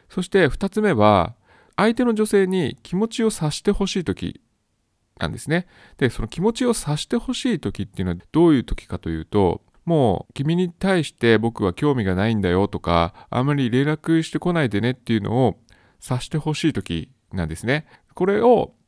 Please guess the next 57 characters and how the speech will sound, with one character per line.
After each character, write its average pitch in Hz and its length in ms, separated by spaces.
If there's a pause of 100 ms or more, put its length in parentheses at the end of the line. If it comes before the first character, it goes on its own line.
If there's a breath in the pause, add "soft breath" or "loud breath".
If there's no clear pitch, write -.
(220)
こ 117 120
の 120 100
無 127 160
言 165 240
の 160 280
メ 104 340
ッ - 40
セ 143 280
ー - 20
ジ 127 120
で 170 140
伝 - 280
え 92 60
て 92 100
る 87 100
と - 260
い 107 100
う 110 80
こ 110 100
と 107 100
で - 100
す - 100
ね。 113 240 (460 soft breath)
だ - 80
か 104 120
ら、 92 180 (300 loud breath)
既 139 140
読 147 200
に 147 100
な 151 100
っ - 20
て - 160
も 101 120
な 95 100
か 117 120
な 120 100
か - 80
返 127 180
っ - 40
て 117 120
こ 101 120
な 92 100
い 85 60
と - 100
か、 95 340 (440)
こ 139 120
ち - 100
ら 165 120
の 165 100
テ 170 220
ン 160 60
シ 131 100
ョ 120 80
ン 110 60
と 113 140
は 104 120
違 - 160